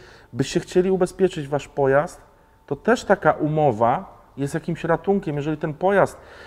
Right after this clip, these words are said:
jest droższy niż rynkowo, bo jest w super stanie i na przykład ktoś was, w was wjedzie, wycenią wam szkodę całkowitą i tak dalej, policzą to,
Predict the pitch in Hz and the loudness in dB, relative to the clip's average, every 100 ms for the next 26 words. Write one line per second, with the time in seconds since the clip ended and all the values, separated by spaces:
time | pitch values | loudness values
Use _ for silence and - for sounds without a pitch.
0 | - - 123 120 - _ 110 101 160 214 | -20 -4 -2 -2 -8 _ -12 0 2 4
1 | 208 - - - 104 101 - 113 113 110 | 2 -4 -6 -4 -2 -2 -2 -4 -4 0
2 | 147 127 95 90 117 113 - - 139 143 | 2 2 0 -2 -2 -2 -6 -10 -2 -2
3 | 127 - 131 110 123 180 - - - 139 | -2 -2 0 0 -2 -6 -10 -20 -12 -2
4 | 139 - 147 156 - - 156 127 135 139 | -2 -2 -4 -4 -4 -4 -4 -2 0 0
5 | 110 107 95 104 101 135 110 98 123 143 | -2 -8 -6 -4 0 0 0 -6 -4 -4
6 | 117 95 101 104 139 131 123 113 117 110 | -4 -6 -6 -6 -2 -2 -2 -2 0 0
7 | 110 107 107 - 135 131 123 127 107 113 | 0 -4 -6 -6 -4 -4 0 0 0 -2
8 | 127 139 123 113 110 120 131 131 120 104 | -4 -4 -4 -6 0 2 2 0 -4 -4
9 | 104 98 117 | -6 -2 -4